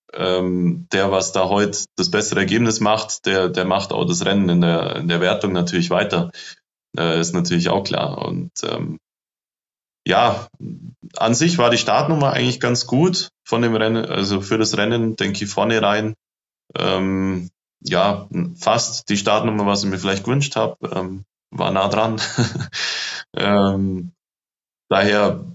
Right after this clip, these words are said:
hat es alles passt im Vorfeld. Äh, denk, ja, Wetter war in Ordnung. Ähm,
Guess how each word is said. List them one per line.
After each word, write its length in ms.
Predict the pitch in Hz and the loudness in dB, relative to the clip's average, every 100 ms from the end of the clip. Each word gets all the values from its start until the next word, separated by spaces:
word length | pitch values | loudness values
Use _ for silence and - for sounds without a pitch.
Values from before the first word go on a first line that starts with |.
| - | -8
hat 220 | - 110 | -4 -2
es 100 | 113 | 2
alles 280 | 113 107 - | 2 2 2
passt 340 | 113 165 - | 2 2 0
im 120 | - 120 | -2 0
Vorfeld. 680 | 135 143 143 143 139 - - _ - - | 0 2 2 2 0 -6 -10 _ -14 -6
Äh, 200 | 101 98 | -2 0
denk, 500 | 101 104 101 - - _ - - | 0 0 -2 -8 -12 _ -20 -6
ja, 460 | 92 92 120 101 - _ | 0 2 2 0 -8 _
Wetter 400 | - 101 - 113 | -4 -2 0 2
war 180 | 104 104 | 4 2
in 80 | 101 | 2
Ordnung. 600 | 104 113 117 110 107 104 - _ _ _ _ _ _ _ - | 0 0 0 0 0 -4 -10 _ _ _ _ _ _ _ -4
Ähm, 720 | 92 98 95 98 98 101 | 0 2 4 4 2 0